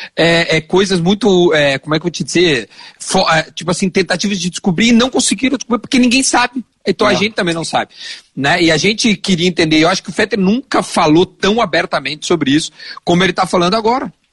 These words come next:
Speaker 1: Nunca, eu nunca tinha visto o Fetter falar, porque as poucas vezes que a gente falou sobre isso,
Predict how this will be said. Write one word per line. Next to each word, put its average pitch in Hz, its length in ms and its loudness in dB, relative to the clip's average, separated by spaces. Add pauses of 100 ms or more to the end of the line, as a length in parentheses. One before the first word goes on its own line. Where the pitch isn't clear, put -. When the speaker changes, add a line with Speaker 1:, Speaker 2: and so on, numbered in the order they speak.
(240)
Speaker 1:
Nunca, 196 380 2
eu 170 120 2
nunca 214 240 0
tinha 233 180 0
visto 196 200 0
o - 40 -8
Fetter 214 240 -2
falar, 175 220 0
porque - 240 -4
as 156 160 0
poucas 185 320 -2
vezes 170 160 -2
que - 80 -2
a - 20 2
gente 160 80 -4
falou 160 180 2
sobre 139 280 -2
isso, 185 320 -2